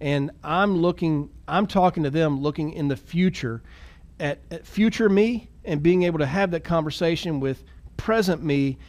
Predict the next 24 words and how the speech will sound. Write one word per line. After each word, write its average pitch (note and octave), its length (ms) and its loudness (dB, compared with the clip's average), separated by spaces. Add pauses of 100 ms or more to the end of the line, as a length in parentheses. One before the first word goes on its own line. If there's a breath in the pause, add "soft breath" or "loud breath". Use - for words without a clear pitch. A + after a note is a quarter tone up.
(160 loud breath)
and D3+ 120 -2
avoiding F#3 460 2
mistakes E3+ 540 -2
now D#3+ 260 0
because C3+ 280 -4
I C#3+ 60 -4
have D3+ 180 -4
the C3+ 80 -4
benefit E3 500 -2
of C3+ 80 -2
their C3+ 140 -2
hindsight. A#2+ 640 -8 (2250 soft breath)
That's - 220 0
why A3+ 120 4
you G#3+ 80 2
don't G3+ 220 2
do G3 120 0
something F3+ 280 0
for F3+ 120 -4
the E3+ 80 2
first E3 260 -4
time D#3 180 0
without C#3+ 280 -2
checking C3+ 420 -2